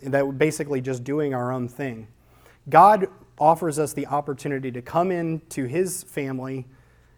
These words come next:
and live a different way. But I think something that happens is we've built a lot of bad habits, usually over time, just living our own way, that need to be worked out. So that's part of the Christian life, is that we're gonna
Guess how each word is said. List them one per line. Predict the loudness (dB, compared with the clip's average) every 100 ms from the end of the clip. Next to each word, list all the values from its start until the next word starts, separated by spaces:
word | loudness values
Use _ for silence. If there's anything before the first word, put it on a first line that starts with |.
| -4
and | 0 4
live | 4 4
a | 0
different | 0 -2 -2 -6
way. | -6 -8 -18 _ _ _ _ _ _ _ _ -20 -16 2
But | 4
I | 4
think | 4 0
something | 0 0 0 -2
that | -2
happens | 0 -2 -2 -6
is | -6
we've | -6 -4
built | 0 0 0
a | -2
lot | 0 0
of | 0
bad | -2 -2
habits, | -4 -4 -8 -10
usually | -10 -6 -6 -4
over | -6 -8
time, | -6 -4 -4 -6 -10 _ -12
just | -10 -4
living | -2 0 -2
our | -4 -4
own | -6 -8
way, | -10 -10 -12 -16 _ _ -12
that | -8 -4
need | -4 -4
to | -6
be | -4 -2 -2 -6 -10 -2
worked | -2 0 0
out. | -2 -2 -18
So | 0
that's | 2 2
part | 2 2 2
of | -2
the |
Christian | -6 -6 -4 -8
life, | -8 -10
is | -12
that | -12
we're | -8
gonna | -8 -8